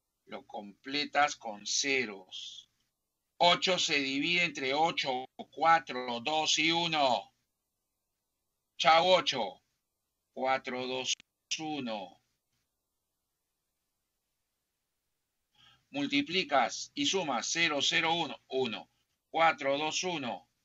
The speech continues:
Siete, cero, dos, cero, dos.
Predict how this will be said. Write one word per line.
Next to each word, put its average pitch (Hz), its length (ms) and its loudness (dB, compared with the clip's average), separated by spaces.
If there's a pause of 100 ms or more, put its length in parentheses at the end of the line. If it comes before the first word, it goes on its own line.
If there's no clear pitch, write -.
(200)
Siete, - 760 -2 (160)
cero, 156 500 0
dos, 170 500 2 (380)
cero, 131 540 2 (320)
dos. - 440 -2